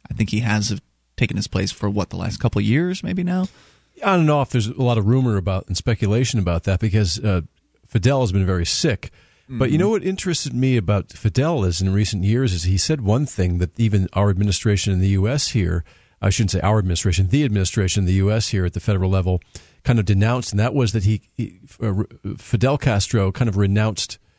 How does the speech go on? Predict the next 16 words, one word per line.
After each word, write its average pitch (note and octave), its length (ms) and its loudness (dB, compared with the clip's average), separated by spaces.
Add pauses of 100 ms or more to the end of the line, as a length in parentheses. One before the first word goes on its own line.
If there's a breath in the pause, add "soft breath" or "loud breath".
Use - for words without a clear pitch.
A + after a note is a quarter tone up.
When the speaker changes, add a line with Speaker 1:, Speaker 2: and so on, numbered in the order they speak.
(160)
Speaker 2:
socialism. F#2+ 680 0 (1040)
He, A#2 80 -2
he - 260 0
kind B2+ 180 2
of A#2+ 60 0
questioned B2+ 420 0
whether A2+ 200 2
or - 20 2
not A2 140 0
it F#2+ 60 -4
really A2 200 2
worked B2+ 320 0
or G#2 60 -6
not F2 240 -4 (260)
for G2 180 -2
Cuba. A2 400 -2